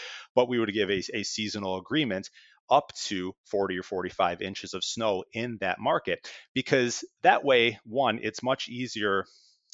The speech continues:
as a, a contractor to anticipate the events that we would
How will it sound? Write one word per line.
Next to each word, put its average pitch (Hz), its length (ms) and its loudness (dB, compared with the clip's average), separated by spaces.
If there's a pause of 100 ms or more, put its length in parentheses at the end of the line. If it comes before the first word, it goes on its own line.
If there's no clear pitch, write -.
(140)
as 101 220 4
a, 95 80 2
a 92 220 0
contractor 92 760 -2 (400)
to 104 460 -2 (280)
anticipate 110 920 -2
the 110 100 0
events 98 560 2
that 104 220 2
we 104 180 -4
would 95 400 2